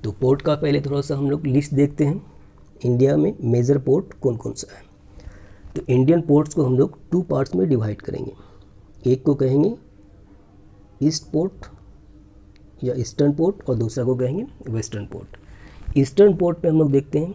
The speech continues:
कौन कौन सा पोर्ट है। सबसे पहले देखिए मैप में कोलकाता और हल्दिया, नेक्स्ट प्रदीप, उसके बाद विशाखापट्टनम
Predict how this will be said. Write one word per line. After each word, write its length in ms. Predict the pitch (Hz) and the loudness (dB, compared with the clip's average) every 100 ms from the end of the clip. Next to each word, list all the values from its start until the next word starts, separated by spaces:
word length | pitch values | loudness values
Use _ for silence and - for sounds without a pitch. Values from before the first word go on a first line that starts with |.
| - - | -12 -2
कौन 160 | 127 | -2
कौन 180 | 120 139 | 0 -2
सा 120 | - | -2
पोर्ट 320 | - 110 101 | -4 -4 -6
है। 60 | - - - - | -12 -16 -20 -18
सबसे 280 | - 120 139 | -6 -2 -2
पहले 240 | 135 139 135 | 0 2 2
देखिए 340 | 139 185 208 - 113 | 0 -2 -8 -6 -2
मैप 240 | 120 - | -2 0
में 140 | 156 240 - - - - - - - - - | -2 -4 -10 -20 -20 -20 -20 -20 -20 -20 -4
कोलकाता 460 | 127 131 139 135 147 | 4 6 6 4 4
और 180 | 135 113 | 4 2
हल्दिया, 340 | 120 123 175 339 - - - - | 0 0 -2 -4 -10 -20 -14 -2
नेक्स्ट 340 | 117 147 - - - - | 0 0 -6 -18 -20 -8
प्रदीप, 420 | 127 120 131 196 - - - - - - - - | 0 2 2 0 -6 -20 -20 -20 -20 -20 -20 -14
उसके 200 | - 131 | -2 2
बाद 300 | 123 127 - - - | 2 2 -2 -10 -6
विशाखापट्टनम 760 | 117 120 127 135 131 160 202 | -4 -2 -2 -2 -4 -2 -4